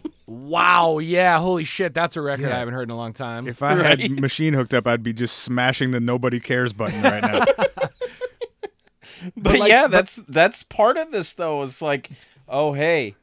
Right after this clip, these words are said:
Speaker 1: we're, we're really a, a cool scientific organization, and, and, uh, we're, we're gonna, we're gonna blow your minds with this stuff. We're also <laughs> gonna make, we're gonna put out books and make documentaries.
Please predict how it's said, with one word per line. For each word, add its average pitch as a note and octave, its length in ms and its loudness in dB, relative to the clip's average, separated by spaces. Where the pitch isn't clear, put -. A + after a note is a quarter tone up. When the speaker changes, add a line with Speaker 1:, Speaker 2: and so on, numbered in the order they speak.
Speaker 1:
we're, D#3 220 -6
we're D3 240 -2
really C#3+ 400 -4
a, G2 200 -8
a G#2+ 100 -14
cool C#3+ 400 -10
scientific A#2+ 880 -8
organization, G#2+ 880 -10
and, G2 280 -14
and, G2 440 -12
uh, F#2 260 -8
we're, B2 420 -6
we're A#2 260 -8
gonna, A2+ 600 -6
we're B2 140 -12
gonna A#2+ 160 -8
blow A#2 260 -6
your G#2 140 -6
minds A2 340 -6
with G#2+ 80 -14
this G2+ 140 -10
stuff. F#2+ 420 -8
We're A2 140 -10
also A#2 280 -6
<laughs> B2+ 100 -16
gonna C#3 220 -2
make, A2 300 -8
we're A2 140 -12
gonna A#2 180 -8
put A2+ 160 -10
out G2+ 200 -4
books G#2+ 260 -10
and G#2+ 100 -12
make G2+ 180 -10
documentaries. G2+ 840 -10